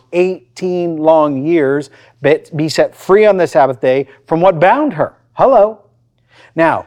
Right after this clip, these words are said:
in other words, he's saying, "You love your animals more than this woman made in the image of God, and you're her pastor, right?"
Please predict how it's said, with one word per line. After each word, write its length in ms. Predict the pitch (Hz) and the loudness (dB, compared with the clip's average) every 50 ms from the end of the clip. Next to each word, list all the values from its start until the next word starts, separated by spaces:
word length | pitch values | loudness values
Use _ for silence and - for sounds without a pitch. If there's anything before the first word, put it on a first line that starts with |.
| _ - | _ -4
in 80 | 147 | -2
other 160 | 160 208 214 185 | 0 2 2 2
words, 140 | 151 127 | 2 0
he's 120 | - 143 127 | -2 -6 -6
saying, 160 | - 139 131 | -4 -4 -2
"You 120 | 131 147 | -2 0
love 160 | 160 170 160 147 | 0 0 2 2
your 100 | 139 135 | 2 0
animals 420 | 131 131 147 160 180 190 180 135 | 2 0 0 0 -2 -2 -4 -4
more 160 | 135 143 147 | -2 -2 -2
than 160 | 147 143 135 | -2 -2 -4
this 160 | 135 135 117 - | -6 -8 -8 -6
woman 280 | 131 127 139 151 139 | -6 -4 -4 -4 -4
made 160 | 135 131 131 | -4 -4 -4
in 100 | 135 139 | -6 -6
the 80 | 135 135 | -6 -6
image 240 | 135 139 135 127 127 | -6 -8 -8 -8 -10
of 100 | 110 104 | -10 -6
God, 300 | 110 127 139 160 175 170 | -2 -2 0 0 -2 -4
and 180 | 170 139 127 | -6 -8 -6
you're 140 | 120 135 147 | -4 -4 -4
her 140 | 131 143 123 | -4 -4 -8
pastor, 480 | - - 160 - 156 - - 110 90 90 | -8 -6 -6 -8 -8 -6 -8 -10 -10 -10
right?" 480 | - 101 101 110 135 185 196 - _ | -10 -6 -6 -4 -4 -6 -8 -12 _